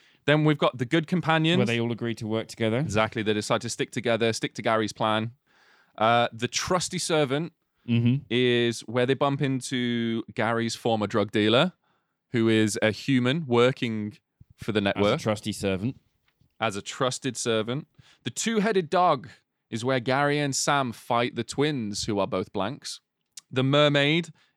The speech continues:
Speaker 1: is where the marmalade sandwich seduced Gary, Andy, and Peter in a sea of people, much
Speaker 2: Yep.
Speaker 1: like the ye olde tales of sirens.
Speaker 2: Indeed.
Speaker 1: The Beehive. The Beehive is where they are swarmed by blanks and have to fight their way out.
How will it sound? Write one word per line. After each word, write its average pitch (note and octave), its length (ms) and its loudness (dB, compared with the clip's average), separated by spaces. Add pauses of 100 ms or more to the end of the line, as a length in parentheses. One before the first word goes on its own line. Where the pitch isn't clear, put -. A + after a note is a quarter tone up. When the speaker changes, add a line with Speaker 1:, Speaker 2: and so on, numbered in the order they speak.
Speaker 1:
is B2+ 520 4
where A#2 280 2
the A2 80 2
marmalade C3+ 480 2
sandwich B2+ 500 -2
seduced A#2 400 -4
Gary, B2+ 420 0
Andy, B2 300 0
and A#2 100 -4
Peter B2 320 -2
in C3 80 -4
a G#2+ 60 -4
sea A2+ 240 -4
of G#2 140 -6
people, G#2+ 580 -6
much F#2+ 240 -4
Speaker 2:
Yep. G2+ 100 2
Speaker 1:
like G#2 440 -4
the G#2 180 -8 (140)
ye G#2 360 -2
olde A2 280 0
tales G#2 340 -2
of G2 80 -10
sirens. G2+ 720 -4 (180)
Speaker 2:
Indeed. G#2 440 0 (180)
Speaker 1:
The C3+ 80 2
Beehive. B2 920 0
The G#2+ 80 -8
Beehive D3+ 500 0
is C3 140 -2
where C3 160 2
they C3+ 100 2
are A#2 140 2
swarmed D#3 640 0
by A#2 140 2
blanks A2 580 -4
and G#2 100 -8
have G#2 160 -6
to A2 60 -16
fight G2+ 300 -2
their G2 100 -2
way F#2 160 -2
out. G#2 240 -4